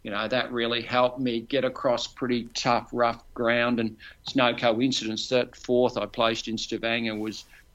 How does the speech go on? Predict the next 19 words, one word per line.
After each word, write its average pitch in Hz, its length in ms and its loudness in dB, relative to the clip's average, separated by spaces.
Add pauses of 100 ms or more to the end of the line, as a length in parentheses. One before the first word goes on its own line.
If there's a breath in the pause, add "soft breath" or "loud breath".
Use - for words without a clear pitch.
(180)
on 117 200 -2
a, 110 260 0 (160)
a 110 60 -6
muddy 120 480 2
golf 117 420 0
course 110 440 -4
that 110 220 -6
was 107 440 -6 (120)
pretty, 127 680 2
pretty 123 320 0
tough 110 460 0 (100)
on 107 260 -2
most 107 280 0
competitors, 110 500 0
and 113 80 -6
I 110 120 0
revelled 110 440 -2
in 98 140 -8
it. - 80 -12